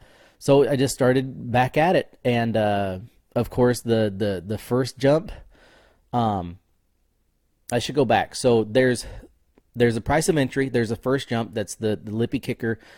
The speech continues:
in the, into a, a step down, basically, uh, run out. And then now whenever you're going into the trail, there's probably a good,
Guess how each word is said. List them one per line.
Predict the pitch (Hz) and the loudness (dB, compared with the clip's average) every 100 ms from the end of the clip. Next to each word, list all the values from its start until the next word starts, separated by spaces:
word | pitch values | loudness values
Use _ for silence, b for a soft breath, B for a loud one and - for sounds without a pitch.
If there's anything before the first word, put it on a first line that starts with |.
| B B B - | B B B -4
in | 117 110 101 - - | -2 -2 -6 -10 -6
the, | 110 95 92 85 _ - | -2 -2 -4 -8 _ -8
into | 113 117 | -2 0
a, | 110 | 0
a | 98 110 | 0 -6
step | - 127 107 | -4 -4 -2
down, | 104 98 | -4 -2
basically, | 104 98 104 110 110 - _ _ _ _ _ _ _ _ _ - - | -4 -4 -6 -4 -4 -8 _ _ _ _ _ _ _ _ _ -12 -2
uh, | 110 | -2
run | 101 120 | 0 0
out. | 113 98 - b b b b b | -2 -4 -6 b b b b b
And | 131 127 | -2 0
then | 135 131 123 101 B B | 0 0 -2 -6 B B
now | 127 139 165 | -2 0 2
whenever | 175 151 131 | 2 0 0
you're | 123 120 | 0 0
going | 127 135 127 | 0 0 0
into | 120 | -2
the | 110 | -2
trail, | - 123 110 113 - | -2 0 0 0 -4
there's | 123 - | -8 -6
probably | - 120 120 120 117 | -2 -2 0 -2 -2
a | |
good, | 104 117 117 110 | -2 -2 -2 -4